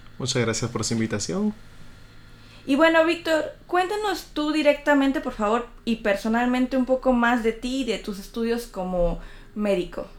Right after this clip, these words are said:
Speaker 1: Mm, ok, bueno, tengo veintiocho años,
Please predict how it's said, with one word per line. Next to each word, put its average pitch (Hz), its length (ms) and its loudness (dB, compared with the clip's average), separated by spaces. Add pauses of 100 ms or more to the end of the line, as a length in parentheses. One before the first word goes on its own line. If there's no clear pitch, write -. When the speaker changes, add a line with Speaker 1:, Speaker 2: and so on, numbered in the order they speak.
(140)
Speaker 1:
Mm, 113 500 -4 (120)
ok, 113 220 -8 (400)
bueno, 123 200 0
tengo 117 200 -2
veintiocho 113 420 -2
años, 170 580 -4